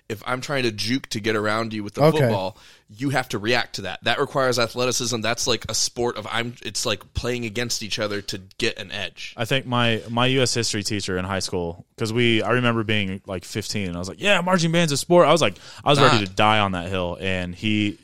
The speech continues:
Speaker 1: It's
Speaker 3: I
Speaker 1: athletic. It's hard. It has
Speaker 2: Right.
Speaker 1: merit, but
Speaker 2: There's,
Speaker 1: it is
Speaker 2: there's
Speaker 1: not
Speaker 2: definitely
Speaker 1: a
Speaker 2: a difference
Speaker 1: sport.
Speaker 2: between,
Speaker 3: And he,
Speaker 2: like,
Speaker 3: he said it, too.
Speaker 2: sport and competition.
Speaker 3: I think, I think
Speaker 1: Golf, not a sport.
Speaker 2: No.
Speaker 3: I think the literal definition from what he told me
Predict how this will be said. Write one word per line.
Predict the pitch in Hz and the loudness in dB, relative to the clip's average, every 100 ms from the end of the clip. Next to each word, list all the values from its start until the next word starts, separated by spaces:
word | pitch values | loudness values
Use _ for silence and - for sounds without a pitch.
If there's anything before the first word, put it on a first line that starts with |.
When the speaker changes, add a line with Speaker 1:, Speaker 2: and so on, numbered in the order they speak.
| _ | _
Speaker 1:
It's | 127 - | 0 4
Speaker 3:
I | 160 | 4
Speaker 1:
athletic. | 151 120 123 202 - | 4 2 2 2 -2
It's | 117 | -6
hard. | - 110 110 147 - | -4 0 2 2 0
It | 117 | -2
has | 120 117 | 2 8
Speaker 2:
Right. | 185 170 | 10 8
Speaker 1:
merit, | 117 135 170 | 6 4 2
but | - | 6
Speaker 2:
There's, | 170 190 | 8 8
Speaker 1:
it | |
is | 131 117 | 6 6
Speaker 2:
there's | 185 185 | 6 8
Speaker 1:
not | |
Speaker 2:
definitely | 170 190 208 208 | 6 6 8 8
Speaker 1:
a | |
Speaker 2:
a | 180 | 8
difference | - 185 180 | 6 4 0
Speaker 1:
sport. | 170 | -2
Speaker 2:
between, | - 165 | 2 4
Speaker 3:
And | 156 | 6
he, | |
Speaker 2:
like, | 156 139 | 6 4
Speaker 3:
he | - 147 | 0 0
said | 151 151 131 | 2 2 2
it, | 104 - | 2 4
too. | 160 | 6
Speaker 2:
sport | 160 165 160 - | 10 10 8 4
and | 143 135 135 131 | 4 6 4 0
competition. | - 143 123 - 127 - 90 - | 0 0 0 -2 -2 -2 -4 -2
Speaker 3:
I | 123 | 0
think, | 165 160 | 2 2
I | 127 | 6
think | 120 | 10
Speaker 1:
Golf, | 131 208 - - - | 10 8 2 -8 -2
not | 110 131 | 6 6
a | |
sport. | 147 - 160 110 - | 6 6 8 6 4
Speaker 2:
No. | 147 151 135 107 | 6 8 6 2
Speaker 3:
I | 123 | -2
think | 156 | 0
the | 147 | 2
literal | 139 139 139 123 | 4 6 6 4
definition | 110 110 104 98 - 95 92 92 | 4 2 2 -2 0 -2 -6 -6
from | - 104 | -4 -2
what | 101 90 | -2 -2
he | 107 107 | -2 -2
told | 101 92 | 0 -2
me | 90 90 87 | -2 -4 -6